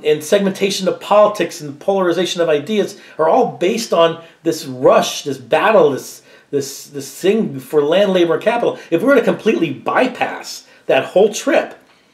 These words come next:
and go to a different system, which is reducing systemic risk, then you would have a completely different set of priorities in business and commerce and society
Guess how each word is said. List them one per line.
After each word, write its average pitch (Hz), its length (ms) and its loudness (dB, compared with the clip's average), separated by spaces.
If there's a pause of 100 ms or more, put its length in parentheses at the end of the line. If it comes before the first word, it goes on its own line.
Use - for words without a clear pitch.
(280)
and 156 140 -2
go 180 180 2
to 170 140 0
a 156 100 2
different 202 340 2
system, 180 420 0
which 147 220 0
is 143 240 -2 (120)
reducing 160 520 -4
systemic 147 520 -2
risk, - 540 0 (640)
then 208 300 2
you 226 120 2
would 226 100 4
have 202 180 4
a 190 60 0
completely 196 680 -4
different 165 280 -2
set 165 160 2
of 156 100 2
priorities 147 720 2 (300)
in 127 420 -6
business 170 400 0
and 139 120 -6
commerce 151 460 0 (200)
and 139 140 -6
society 139 680 0